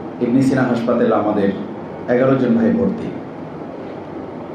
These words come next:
তার মধ্যে চারজন ভাইকে ডাক্তার already clinically dead ঘোষণা করেছেন। তার মধ্যে আমাদের একজন ভাই ছিলেন, আমি তার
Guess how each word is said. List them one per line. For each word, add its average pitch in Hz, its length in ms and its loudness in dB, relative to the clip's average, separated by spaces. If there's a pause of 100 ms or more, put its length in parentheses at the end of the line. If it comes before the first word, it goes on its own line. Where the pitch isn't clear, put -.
(680)
তার 110 180 2
মধ্যে 123 260 6
চারজন 135 380 4 (100)
ভাইকে 117 360 4 (200)
ডাক্তার 117 340 2 (1160)
already 120 340 2 (100)
clinically 143 600 4
dead 131 140 4 (100)
ঘোষণা 110 360 -2
করেছেন। 85 340 -2 (2500)
তার 117 160 2
মধ্যে 117 220 6
আমাদের 117 240 4
একজন 107 260 2
ভাই 101 120 2 (120)
ছিলেন, 113 220 2 (2250)
আমি 110 180 0 (840)
তার 107 120 2